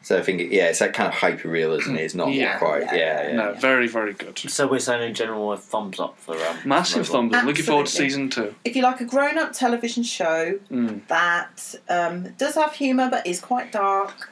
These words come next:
Speaker 2: And
Speaker 3: go for
Speaker 2: doesn't
Speaker 3: it.
Speaker 2: spoon-feed you.
Speaker 3: No.
Speaker 4: No. It, it occurs to me, we've to-, we spoke about two T V shows so far, and both of which are getting the thumbs up. Would it be fair to say that television in two thousand sixteen has been a lot stronger than what we've seen
Speaker 1: Oh,
Speaker 4: in
Speaker 1: God,
Speaker 4: cinema?
Speaker 1: yeah.
Speaker 3: Oh,
Speaker 2: Oh, hell
Speaker 3: absolutely.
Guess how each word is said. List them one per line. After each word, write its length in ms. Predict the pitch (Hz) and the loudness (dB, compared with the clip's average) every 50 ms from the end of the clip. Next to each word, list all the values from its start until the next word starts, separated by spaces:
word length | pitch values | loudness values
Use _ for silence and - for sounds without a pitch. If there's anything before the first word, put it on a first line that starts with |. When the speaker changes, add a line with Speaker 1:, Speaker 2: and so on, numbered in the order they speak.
| - - | -12 -8
Speaker 2:
And 140 | - 123 120 | -4 -2 0
Speaker 3:
go 80 | 120 | 0
for 40 | - | 0
Speaker 2:
doesn't 320 | - 147 139 143 143 151 139 | 0 0 0 2 0 0 0
Speaker 3:
it. 40 | - | -2
Speaker 2:
spoon-feed 840 | - - - - 139 131 135 127 120 117 - 104 95 95 95 - | -2 -2 -2 -2 -2 0 -2 -2 -4 -6 -8 -10 -12 -12 -12 -14
you. 160 | - - - - - - _ _ _ _ _ - | -16 -16 -16 -20 -20 -20 _ _ _ _ _ -12
Speaker 3:
No. 160 | 185 - - | -12 -10 -8
Speaker 4:
No. 220 | 107 107 107 117 - _ _ _ _ _ _ - - - _ - - - - - - - - - - | -8 -8 -8 -10 -12 _ _ _ _ _ _ -20 -20 -20 _ -20 -20 -20 -20 -20 -20 -18 -12 -6 -2
It, 20 | 170 170 | 0 0
it 240 | 165 - 156 160 156 | 2 2 2 2 0
occurs 320 | - - 196 190 180 - - | 2 2 2 2 2 0 -2
to 60 | 135 | -4
me, 120 | 120 107 101 | -4 -4 -4
we've 200 | 95 104 104 - | -4 -4 -6 -4
to-, 200 | - 135 131 123 123 | -4 -2 -2 -4 -4
we 80 | - 117 | -8 -8
spoke 260 | - - 123 120 113 | -6 -4 -4 -4 -4
about 220 | 117 110 92 - - | -4 -8 -8 -8 -6
two 240 | - - 135 120 107 | -6 -4 -4 -4 -4
T 140 | 87 - 117 | -6 -8 -8
V 120 | 101 110 | -8 -8
shows 340 | 101 - - 117 104 104 101 - | -8 -6 -6 -4 -4 -6 -6 -8
so 120 | 107 101 | -8 -10
far, 280 | 95 - - 110 101 98 | -8 -4 -2 -2 -2 -2
and 120 | 98 92 | -2 -2
both 220 | 98 110 110 110 - | -4 -4 -4 -6 -8
of 80 | - | -12
which 120 | 107 101 - | -10 -10 -8
are 40 | 98 | -8
getting 240 | 101 101 104 104 98 | -8 -8 -8 -8 -12
the 60 | - | -16
thumbs 420 | - - - 113 113 110 98 - | -10 -6 -6 -6 -6 -6 -6 -2
up. 140 | 127 110 - - - - | -2 -2 -4 -6 -12 -10
Would 100 | - 98 | -10 -10
it 40 | 92 | -8
be 80 | 101 104 | -8 -10
fair 220 | - - 110 101 | -6 -4 -4 -4
to 100 | 98 - | -4 -4
say 220 | - - - 98 95 | -6 -4 -4 -4 -4
that 160 | 90 - - - _ _ _ _ - | -4 -6 -10 -12 _ _ _ _ -12
television 680 | - - 117 107 104 92 107 - - - 107 92 87 82 80 - - - - - - | -8 -6 -4 -4 -4 -4 -4 -6 -6 -6 -8 -10 -10 -10 -10 -12 -12 -14 -20 -20 -20
in 60 | 107 | -18
two 100 | - 92 | -16 -12
thousand 380 | 90 95 92 87 87 - 80 80 | -8 -4 -4 -4 -6 -8 -12 -14
sixteen 400 | - - - - - - - - | -12 -12 -12 -12 -12 -12 -12 -12
has 120 | - - | -14 -16
been 140 | - - 92 | -14 -12 -10
a 40 | 90 | -8
lot 220 | 95 104 - - | -6 -8 -8 -8
stronger 400 | - - - - 85 90 82 80 | -10 -12 -8 -8 -8 -8 -8 -10
than 120 | 80 82 82 | -12 -12 -12
what 120 | 82 - _ | -14 -16 _
we've 100 | - - | -16 -14
seen 140 | - 92 90 | -10 -6 -4
Speaker 1:
Oh, 40 | 92 | -4
Speaker 4:
in 40 | 82 | -2
Speaker 1:
God, 240 | 80 - - 76 78 | -2 -2 -2 0 0
Speaker 4:
cinema? 40 | 78 | 0
Speaker 1:
yeah. 240 | 80 80 80 80 80 131 | 0 0 0 0 0 2
Speaker 3:
Oh, 40 | |
Speaker 2:
Oh, 80 | 131 175 | 2 4
hell 240 | 240 214 196 - - | 4 4 2 2 2
Speaker 3:
absolutely. 400 | - - 147 202 208 214 - | 0 0 -2 -4 -6 -6 -6